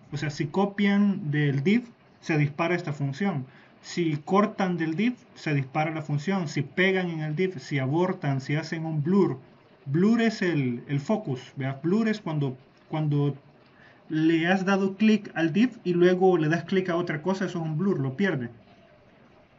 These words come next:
Cuando si haces un cancel sobre un div, o sea, es que hay que programar varias cosas para que funcione un cancel.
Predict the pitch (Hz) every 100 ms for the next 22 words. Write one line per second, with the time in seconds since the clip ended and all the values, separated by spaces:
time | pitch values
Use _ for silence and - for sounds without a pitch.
0 | - 170 165 151 156 165 170 196 185 202
1 | 208 202 165 151 151 160 156 170 185 -
2 | 143 135 135 139 131 147 135 135 147 151
3 | 156 147 143 147 147 147 147 156 156 147
4 | 135 127 127 131 127 147 143 143 147 147
5 | 165